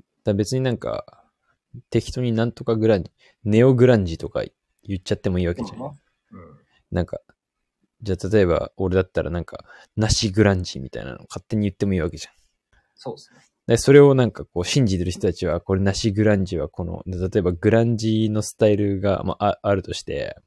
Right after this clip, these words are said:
Speaker 2: うん。
Speaker 1: ね、じゃあボロボロのなんかジーパンにボーダー着て、だけど、そこになんか、もう一個違う要素を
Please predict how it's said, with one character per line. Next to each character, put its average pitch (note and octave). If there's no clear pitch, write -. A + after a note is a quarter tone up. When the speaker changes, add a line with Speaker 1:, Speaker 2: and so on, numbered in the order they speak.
Speaker 2:
う A2
ん。 F2
Speaker 1:
ね、 G2
じ F#2
ゃ F2
あ E2
ボ F#2
ロ F#2
ボ F#2
ロ F#2
の F2+
な F2
ん -
か D#2
ジ F2+
ー E2+
パ F2+
ン E2+
に E2
ボ F2+
ー -
ダ E2+
ー -
着 -
て、 D#2+
だ G2+
け G2
ど、 A2
そ -
こ G2+
に F#2
な F#2
ん E2+
か、 -
も G2+
う G2
一 F2+
個 F2
違 F#2+
う F2
要 F#2
素 -
を -